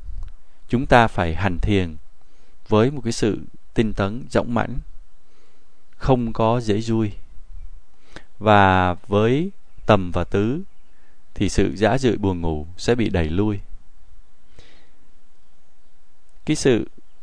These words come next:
dã rượi nó làm cho cái tâm của chúng ta mệt mỏi và muốn thối, thối lui. Và cái bản chất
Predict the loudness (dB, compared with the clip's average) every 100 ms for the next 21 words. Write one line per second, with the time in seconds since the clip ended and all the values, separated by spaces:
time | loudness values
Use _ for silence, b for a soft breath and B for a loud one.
0 | -8 2 4 6 6 2 2 2 4 6
1 | 4 2 0 0 4 2 2 -2 -2 2
2 | 2 2 2 0 0 -2 -2 -4 -6 -8
3 | -8 -8 -8 -4 0 2 2 0 -4 -6
4 | -6 -4 -2 0 0 0 0 2 4 4
5 | 2 -2 -6 -8 -8 -8 -8 b b b
6 | b b 2 4 4 2 2 2 0 0
7 | 2 2 4 2